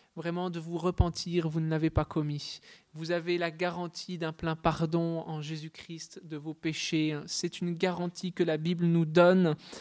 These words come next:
Il n'y a plus de condamnation pour ceux qui sont en Jésus-Christ. Il n'y a plus de condamnation pour ceux qui ont mis leur foi en Jésus,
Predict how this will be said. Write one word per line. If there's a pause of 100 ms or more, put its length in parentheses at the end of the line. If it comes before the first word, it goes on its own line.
(200)
Il
n'y
a
plus
de
condamnation
pour
ceux
qui
sont
en
Jésus-Christ.
Il
n'y
a
plus
de
condamnation
pour
ceux
qui
ont
mis
leur
foi
en
Jésus,